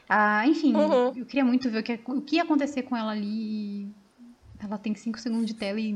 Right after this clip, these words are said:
Speaker 1: ou menos, ou mais, um pouquinho, e acabou. Não fala, eu acho que nem sei se ela fala alguma coisa. Se fala, deve ser umas duas palavras. Então, assim, é uma atitude bem, não é assim, sabe? Não é assim que a gente, que a gente vence essas, essas situações,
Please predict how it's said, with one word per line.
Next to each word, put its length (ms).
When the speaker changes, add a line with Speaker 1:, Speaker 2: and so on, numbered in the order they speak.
Speaker 1:
ou 120
menos, 460
ou 120
mais, 420
um 80
pouquinho, 400
e 60
acabou. 300
Não 160
fala, 240
eu 60
acho 120
que 60
nem 120
sei 120
se 80
ela 140
fala 200
alguma 200
coisa. 320
Se 160
fala, 200
deve 160
ser 160
umas 160
duas 160
palavras. 480
Então, 100
assim, 420
é 40
uma 100
atitude 340
bem, 240
não 380
é 80
assim, 460
sabe? 360
Não 120
é 80
assim 240
que 60
a 60
gente, 920
que 80
a 40
gente 280
vence 500
essas, 460
essas 340
situações, 720